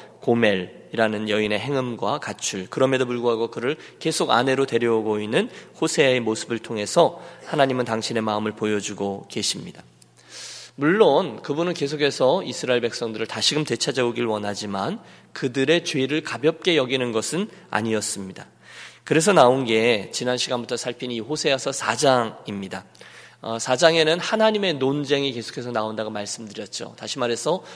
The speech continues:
호세아 일 장부터 삼 장까지는 이스라엘 백성들을 그래도 사랑하며 변호하려는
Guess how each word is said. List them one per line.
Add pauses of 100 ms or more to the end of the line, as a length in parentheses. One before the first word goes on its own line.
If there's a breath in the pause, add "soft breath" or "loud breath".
(140 loud breath)
호세아
일
장부터
삼
장까지는 (300 loud breath)
이스라엘
백성들을
그래도
사랑하며
변호하려는